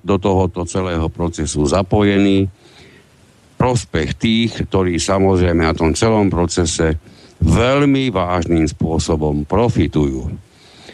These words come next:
A hovorím stále o centrálnom zásobovaní teplom, ktoré na území Slovenska je natoľko výhodné pre bytové domy,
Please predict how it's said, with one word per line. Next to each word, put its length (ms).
A 240
hovorím 480
stále 560
o 160
centrálnom 880
zásobovaní 800
teplom, 640
ktoré 800
na 180
území 540
Slovenska 720
je 240
natoľko 720
výhodné 800
pre 180
bytové 480
domy, 400